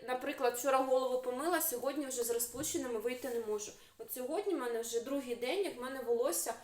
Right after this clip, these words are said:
не мите. Немає жирного блиску, немає відчуття липкості.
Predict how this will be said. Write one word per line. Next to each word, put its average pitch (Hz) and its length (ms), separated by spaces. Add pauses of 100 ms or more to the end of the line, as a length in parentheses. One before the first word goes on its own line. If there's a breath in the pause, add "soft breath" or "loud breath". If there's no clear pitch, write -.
(180 loud breath)
не 254 180
мите. 208 460
Немає 247 420
жирного 240 420
блиску, 285 520
немає 240 340
відчуття 240 420
липкості. 233 840